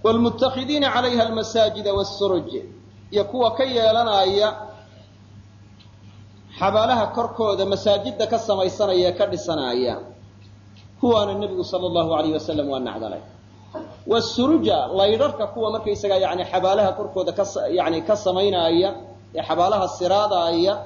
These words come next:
kuwaana Nebigu sallallahu alayhi wasallam waa nacdalay."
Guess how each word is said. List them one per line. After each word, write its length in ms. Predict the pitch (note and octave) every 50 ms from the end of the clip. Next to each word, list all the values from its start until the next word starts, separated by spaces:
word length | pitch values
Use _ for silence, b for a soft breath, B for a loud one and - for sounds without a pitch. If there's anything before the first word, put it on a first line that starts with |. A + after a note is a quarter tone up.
| - - - - - - - - - - -
kuwaana 320 | - B3+ B3 A3 G3+ G3+ F#3+
Nebigu 300 | G3 G3+ F3+ F3+ F3 F3
sallallahu 460 | - F3+ E3+ E3+ E3+ E3 E3+ E3 E3
alayhi 220 | D#3+ D3+ D#3+ D#3 D3+
wasallam 300 | D3 - E3 D3 C#3+ C#3
waa 100 | C#3 C3+
nacdalay." 440 | C3+ C3 A#2 G#2+ A2+ A#2+ G#2 G2+ G2